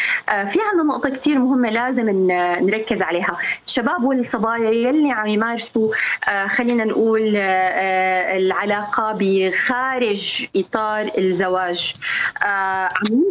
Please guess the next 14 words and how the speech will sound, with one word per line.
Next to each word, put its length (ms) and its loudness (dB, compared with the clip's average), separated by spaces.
ينتج 180 2
عنا 240 0
حقيقة 640 -2
مشاكل 540 0
اجتماعية 640 0
كتير 320 0
كبيرة، 480 0
وأهم 580 0
ما 80 2
عم 160 -2
يكون 500 0
هي 200 2
الأطفال 760 -2
اللقطاء. 680 0